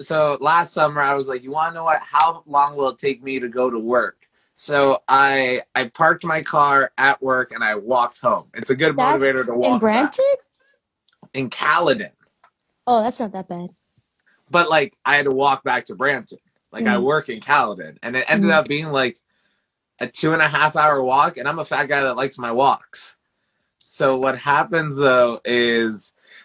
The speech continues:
Speaker 1: I'm walking, I'm walking, I'm like, "Okay," the next day I'm like, "Cool, it will take me two and a half hours to walk to work." So I go to leave for work two and a half hours early. I get three blocks away, I see some, like, sketchy people, and then I hear bang, bang, and I'm like,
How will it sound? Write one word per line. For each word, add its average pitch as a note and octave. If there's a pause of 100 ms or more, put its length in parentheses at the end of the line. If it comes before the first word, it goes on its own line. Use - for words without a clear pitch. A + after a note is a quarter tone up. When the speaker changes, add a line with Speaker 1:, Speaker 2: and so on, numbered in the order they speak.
(140)
Speaker 1:
I'm B2
walking, C#3
I'm B2+
walking, B2
I'm A#2
like, A#2+
"Okay," D#3
the C3+
next C#3
day D3+
I'm C#3+
like, C3+
"Cool, D3
it E3+
will F#3
take C3
me C#3+
two B2
and B2+
a B2+
half B2
hours A#2+
to -
walk A2+
to C#3
work." D3+
So -
I A#2+
go D3+
to D#3
leave C#3+
for B2+
work C#3+
two C#3
and B2+
a A#2+
half B2
hours A2+
early. B2+ (440)
I E3+
get F#3+
three F3
blocks D#3+
away, C#3+
I C#3
see F3
some, D#3+
like, A#2
sketchy D#3
people, C#3 (300)
and A#2+
then D3
I C#3+
hear C#3 (100)
bang, D3+
bang, C3+
and B2
I'm B2+
like, G#2+